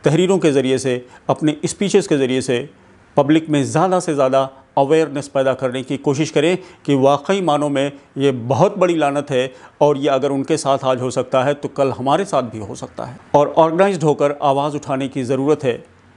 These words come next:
कि एक ऐसा कानून बने कि ये मुल्क के टॉप क्राइम्स में से एक हो और जहेज का डिमांड करने वाला हर शख्स कानून के गिरफ्त से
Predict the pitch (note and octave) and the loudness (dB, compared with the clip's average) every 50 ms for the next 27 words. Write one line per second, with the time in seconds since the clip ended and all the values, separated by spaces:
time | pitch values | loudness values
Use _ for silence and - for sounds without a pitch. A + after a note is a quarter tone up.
0 | - - - - - - D3 C#3+ C#3 C#3+ C3+ B2 - D3 C3 - - C3+ C3 C3 | -20 -20 -20 -14 -2 2 2 4 4 2 0 0 0 -4 -6 -4 -4 -2 -2 0
1 | C#3 D3 D3 C3+ B2+ C3 C#3 D3 C#3+ C#3+ - - - - _ - D3 C#3 C#3 C#3+ | 0 0 0 0 0 0 0 -2 -4 -8 -12 -20 -20 -20 _ -2 0 2 2 4
2 | C#3 C#3 C#3+ D#3 F#3+ G3 G3 - - - C#3 C#3 C3+ C3+ - - - _ _ _ | 2 2 2 2 2 0 0 -2 0 2 2 2 2 0 -4 -12 -20 _ _ _
3 | _ - E3 D#3 D3+ D3+ - - C#3+ C3+ C#3+ D3 C#3+ - D3+ C#3 C3+ C3 - D3 | _ 0 0 0 0 -2 -4 -2 0 0 0 0 -2 -4 -4 -4 -4 -2 -2 0
4 | C#3 C#3 C#3 C#3 - _ _ _ D#3 D#3 D3 - - C3 - - - - - - | -2 -2 -2 -6 -14 _ _ _ 0 0 0 -2 -4 -8 -8 -8 -12 -20 -20 -20
5 | - - - _ - C3 C3 C#3+ C3 A#2 C#3 A#2+ B2+ D3 D3 C3+ - C#3 C3 C3 | -20 -20 -6 _ 2 4 4 2 2 -2 -4 -2 -2 -2 -2 0 0 -2 0 0
6 | C3 C3+ C3+ C3+ A#2+ - C#3 B2+ C3 C3 B2 B2 B2+ C3 C#3 C#3 C#3 - - - | 0 -2 -2 -2 -2 -2 -2 -2 0 0 2 2 2 2 0 -2 -4 -8 -16 -20
7 | _ _ - - - E3 G#3 G#3 - - E3+ C3+ - - - - _ _ _ _ | _ _ -10 -2 2 2 2 2 0 0 -2 -2 -2 -4 -16 -20 _ _ _ _
8 | _ _ _ _ _ _ _ _ - - C3 C3 C3 C#3 D3+ E3 D#3+ D#3 - D3 | _ _ _ _ _ _ _ _ -4 0 0 2 2 2 2 2 2 0 0 -4
9 | B2+ A2 A#2 C3 D3 C#3+ - D3 B2+ - D3 C#3 | -4 -2 -2 -4 -4 -4 -4 -6 -4 0 0 0